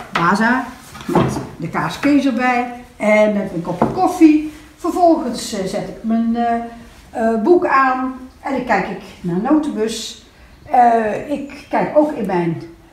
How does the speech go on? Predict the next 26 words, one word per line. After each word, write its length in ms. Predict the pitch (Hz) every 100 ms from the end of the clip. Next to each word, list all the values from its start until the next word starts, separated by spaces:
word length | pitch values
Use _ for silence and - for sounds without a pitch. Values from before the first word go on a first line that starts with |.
| -
eh, 260 | 185 165 160
telefoon. 760 | 156 220 233 - 339 330 311 - - - -
Alles 560 | 277 247 233 - - - _ _ -
wat 140 | 185
daar 140 | 175 180
binnenkomt. 720 | 233 226 208 196 - - - - _ _ _ - - _
Facebook, 800 | - - 196 190 156 185 190 -
eh, 280 | - - 165
je 80 | 208
internet. 640 | 247 240 214 208 202 - - - - -
S-, 180 | -
eh, 100 | - 196
ga 180 | 220 156
ik 80 | -
ook 180 | 294 269
eventjes 420 | 262 - 240 202
doorheen. 600 | 214 196 190 190 190 - - - -
Dan 160 | 311 302
pak 200 | 277 226
ik 120 | -
de 180 | - -
krant. 480 | 370 381 - - - - - - -
En 400 | 269 285 277 269 -
dan 280 | 226 226 220
lees 220 | 233 240
ik 120 | 226